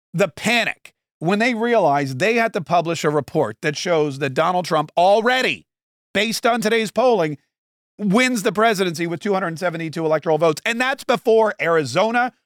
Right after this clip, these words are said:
Wisconsin, and Pennsylvania are called. They've already decided that Donald Trump is gonna win back Georgia. It's a done deal. They've already given Donald Trump Nevada,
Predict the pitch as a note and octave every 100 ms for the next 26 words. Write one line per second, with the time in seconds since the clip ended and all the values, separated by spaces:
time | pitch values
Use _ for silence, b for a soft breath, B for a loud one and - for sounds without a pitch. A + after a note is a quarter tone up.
0 | _ F3 G3+ - F#3 G3+ G#3 F#3+ F#3 F#3
1 | F3 F3 G#3+ F#3+ C#3+ D3 A#2+ _ _ -
2 | G3+ E4+ C#4+ C#4 C4 G#3 F3 G3 A3+ G3
3 | D#3 C#3+ F3+ F#3 D#3+ E3+ D#3 D3 E3 E3+
4 | E3+ F3+ C#3 G#3+ F#3+ G2+ - _ _ _
5 | _ G3+ G#3+ F3 E3+ E3 A#3+ C3+ - _
6 | _ C#3 D3 C#4+ D#4+ D#3+ D#3 D3+ C#3 D#3+
7 | F3 D#3+ E3+ F3+ E3 F#3+ F#3+ - _ -
8 | E3+ G#3 C3+ C#3+ A3 D#4 -